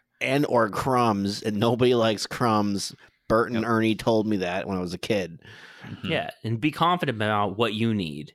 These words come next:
Speaker 3: If you need more chicken nuggets, just ask for more chicken nuggets.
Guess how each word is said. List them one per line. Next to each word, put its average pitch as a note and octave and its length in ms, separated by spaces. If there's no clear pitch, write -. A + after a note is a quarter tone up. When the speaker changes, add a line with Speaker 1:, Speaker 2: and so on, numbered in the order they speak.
Speaker 3:
If F2+ 180
you B2 160
need C3+ 280
more A#2+ 200
chicken C3 320
nuggets, D3+ 400
just E3+ 220
ask G3+ 260
for A#2+ 120
more D#3 220
chicken F3+ 340
nuggets. F3+ 440